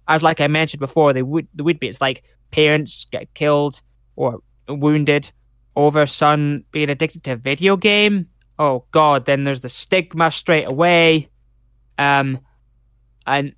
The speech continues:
we still get this now. I still see news stories now where someone, uh, it's, the headline is just the thing. Not the person, it's the subject. And it's like, "That's bad,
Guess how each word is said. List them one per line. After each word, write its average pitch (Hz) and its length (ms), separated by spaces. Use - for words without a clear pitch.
we 214 80
still 339 220
get 320 180
this 311 180
now. 190 460
I 190 80
still 277 220
see 262 120
news 240 140
stories 226 300
now 202 240
where 143 160
someone, 143 640
uh, 131 200
it's, 127 460
the 147 160
headline 170 600
is 143 200
just 139 280
the 135 80
thing. 131 360
Not 220 180
the 269 60
person, 254 440
it's - 180
the 151 160
subject. - 680
And 143 100
it's 143 100
like, 147 200
"That's 208 240
bad, 170 360